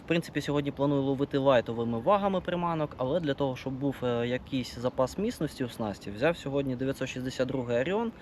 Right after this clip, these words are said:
з тестом п'ять двадцять один, а, в довжині два дев'яносто. Тут в мене стоїть четвер-, е, чотирьохтисячний Daiwa Surtate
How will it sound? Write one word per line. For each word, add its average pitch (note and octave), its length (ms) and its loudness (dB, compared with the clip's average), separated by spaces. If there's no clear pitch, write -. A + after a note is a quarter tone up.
з - 60 -16
тестом F3+ 320 4
п'ять F3 180 6
двадцять D#3 300 0
один, D3+ 320 2
а, B2 240 8
в C3 100 2
довжині D3 360 2
два C#3+ 180 6
дев'яносто. C3 580 0
Тут D#3+ 160 0
в C#3+ 40 2
мене C3+ 160 4
стоїть C3 300 0
четвер-, C3+ 400 4
е, C#3 60 0
чотирьохтисячний C3+ 760 -4
Daiwa A#2 220 6
Surtate D3+ 500 0